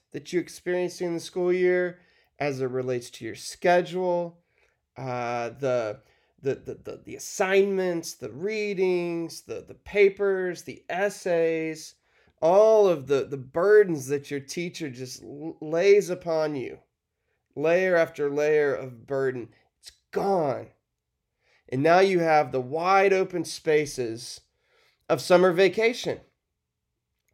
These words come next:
But maybe you're not a student anymore. Maybe you've, you've, you've wrapped up schooling and now you are working in the real world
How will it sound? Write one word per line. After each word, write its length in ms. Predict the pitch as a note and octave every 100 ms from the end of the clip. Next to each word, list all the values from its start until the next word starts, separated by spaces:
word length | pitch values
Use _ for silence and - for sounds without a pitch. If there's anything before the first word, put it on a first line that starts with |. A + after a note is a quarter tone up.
| _ _ _ _ _ _ _ _ _
But 100 | D#3+
maybe 280 | F#3+ B3 C#4
you're 120 | C4+
not 160 | A#3 G#3+
a 40 |
student 420 | - - A3+ G3
anymore. 320 | D3+ C3 A#2 B2+
Maybe 280 | D#3+ F3+
you've, 300 | F#3+ F3 -
you've, 200 | D3+ C3 -
you've 240 | D3 C3+
wrapped 380 | D3+ G#3 G#3+ G#3+
up 140 | G3+
schooling 800 | - - F3 F#3 F#3 F#3 F3 F3
and 160 | C#3 C#3
now 300 | D#3 E3+ F3
you 220 | E3 C#3
are 140 | B2+ A#2+
working 760 | C3+ F3+ F#3 G3 F3 E3+ E3
in 220 | - C3
the 100 | A#2+
real 360 | A#2+ F3 G#3 G3+
world 640 | F3 F#3 F#3 F3 E3 E3